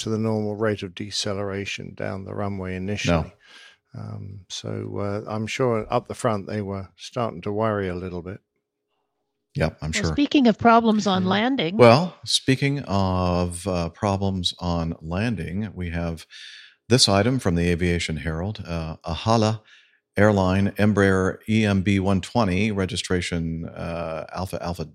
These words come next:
Speaker 2: no, s-, six zero, no, six Oscar Alpha Alpha Delta,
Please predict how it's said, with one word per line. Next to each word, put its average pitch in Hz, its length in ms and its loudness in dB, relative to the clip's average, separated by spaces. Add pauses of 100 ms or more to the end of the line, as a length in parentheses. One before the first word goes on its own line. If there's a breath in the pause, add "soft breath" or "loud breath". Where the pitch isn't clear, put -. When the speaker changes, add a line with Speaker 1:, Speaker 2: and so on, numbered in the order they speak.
(120)
Speaker 2:
no, 82 100 -4
s-, - 380 -2 (320)
six - 640 -2 (500)
zero, 98 380 0
no, 95 200 -2
six - 420 -2 (120)
Oscar 87 560 -4
Alpha 82 280 -8
Alpha 78 240 -8
Delta, 78 320 -6